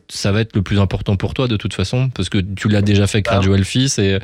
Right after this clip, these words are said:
Speaker 1: et, et donc là, euh, voilà, c'est, euh, c'est
Speaker 2: Ce
Speaker 1: les
Speaker 2: que je
Speaker 1: choses.
Speaker 2: préfère, euh, c'est ce que je préfère, c'est là où je me sens vraiment, euh,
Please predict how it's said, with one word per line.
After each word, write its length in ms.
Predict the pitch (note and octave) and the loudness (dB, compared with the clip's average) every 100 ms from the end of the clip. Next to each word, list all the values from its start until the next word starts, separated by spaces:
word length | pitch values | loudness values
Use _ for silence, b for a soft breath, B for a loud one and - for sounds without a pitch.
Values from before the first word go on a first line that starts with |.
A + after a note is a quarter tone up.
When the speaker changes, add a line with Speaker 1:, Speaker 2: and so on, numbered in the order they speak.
| B B B - | B B B -4
Speaker 1:
et, 200 | F#2 F2 | -2 0
et 60 | |
donc 220 | F#2+ G2 F#2+ | 2 2 2
là, 300 | A2+ B2 A#2 | 0 0 0
euh, 140 | F2 | 0
voilà, 260 | F2 G#2 A2+ | 0 0 -2
c'est, 280 | - F2+ E2 | -2 0 0
euh, 160 | E2 | -2
c'est 200 | F2 - | -6 -6
Speaker 2:
Ce 40 | E2+ | -4
Speaker 1:
les 40 | |
Speaker 2:
que 40 | E2+ | -2
je 60 | |
Speaker 1:
choses. 180 | A#2 F#2+ | -2 -2
Speaker 2:
préfère, 200 | F3+ D#3+ | -2 0
euh, 500 | A#2+ A2 G#2+ G#2+ G#2+ | 0 0 2 0 0
c'est 160 | G#2 A#2 | -6 -12
ce 80 | G#2+ | -10
que 80 | |
je 80 | B2 | -12
préfère, 300 | - A#2+ C3 | -10 -10 -10
c'est 120 | - | -4
là 120 | C3+ C#3 | 0 0
où 40 | |
je 100 | A#2 | 0
me 100 | A#2 | -4
sens 200 | A2+ A2 | -4 -8
vraiment, 540 | G2+ A2 A2+ A2+ G2+ | -4 -4 -2 -2 -2
euh, 200 | F#2 F2+ | -4 -4